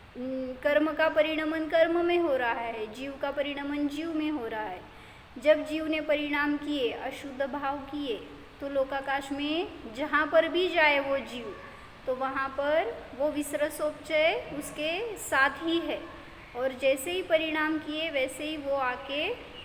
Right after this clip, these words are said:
बंध जाते हैं, जीव के आत्म प्रदेशों में बंध जाते हैं। तो कहीं से लाना नहीं पड़ता कर्म को। तो जैसे अभी समझो मध्य लोक में कोई जीव है और मरण करके कहाँ गया? सिद्धशिला पर गया।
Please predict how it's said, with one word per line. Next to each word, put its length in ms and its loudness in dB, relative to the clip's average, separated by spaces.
बंध 280 6
जाते 300 0
हैं, 360 -10
जीव 220 -8
के 80 0
आत्म 380 -2
प्रदेशों 640 -4
में 140 -6
बंध 280 0
जाते 320 -6
हैं। 220 -12
तो 340 4
कहीं 260 2
से 200 -4
लाना 440 6
नहीं 240 4
पड़ता 320 2
कर्म 320 0
को। 200 -4
तो 380 4
जैसे 380 2
अभी 440 2
समझो 380 2
मध्य 320 0
लोक 180 2
में 220 -4
कोई 180 -2
जीव 320 -2
है 220 0
और 220 -4
मरण 300 -2
करके 300 -2
कहाँ 340 -4
गया? 340 2
सिद्धशिला 520 0
पर 180 0
गया। 260 0